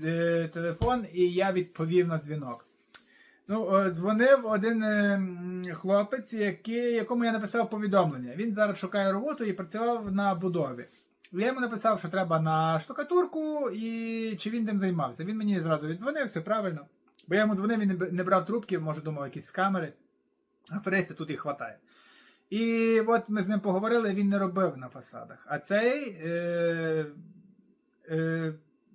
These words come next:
роботодавець хоче вже людину, яка працювала,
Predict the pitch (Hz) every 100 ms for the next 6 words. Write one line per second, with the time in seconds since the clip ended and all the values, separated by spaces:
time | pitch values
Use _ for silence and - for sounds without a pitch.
0 | _ 165 165 175 180 165 147 139 - 220
1 | 240 220 190 190 180 160 202 196 165 190
2 | 180 185 - 190 190 208 202 147